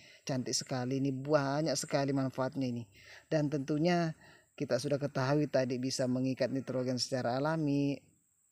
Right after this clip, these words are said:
otomatis penggunaan pupuk urea bisa kita tekan, teman-teman, bisa kita perkecil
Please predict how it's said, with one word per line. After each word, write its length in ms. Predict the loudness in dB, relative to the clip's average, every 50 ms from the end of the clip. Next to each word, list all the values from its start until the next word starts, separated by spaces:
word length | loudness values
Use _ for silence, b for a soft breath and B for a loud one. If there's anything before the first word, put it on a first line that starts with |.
| _ _
otomatis 800 | -8 -2 2 2 4 4 4 4 2 2 2 2 0 -2 -4 b b b b b b
penggunaan 640 | 0 2 2 4 4 4 4 4 2 2 0 0 -2
pupuk 380 | -4 -8 -4 0 2 4 4
urea 260 | 4 4 4 4 4 4 2
bisa 240 | 2 0 0 0 0
kita 240 | 0 0 0 -2
tekan, 320 | -2 -6 -4 -2 -2 -2 0
teman-teman, 320 | -2 -2 -4 -4 -4 -4
bisa 240 | -4 -2 -2 -2 -2
kita 320 | -4 -6 -4 -2 -4 -2
perkecil 720 | -2 -4 -6 -4 -4 -6 -8 -6 -4 -2 -2 -2 -2 -2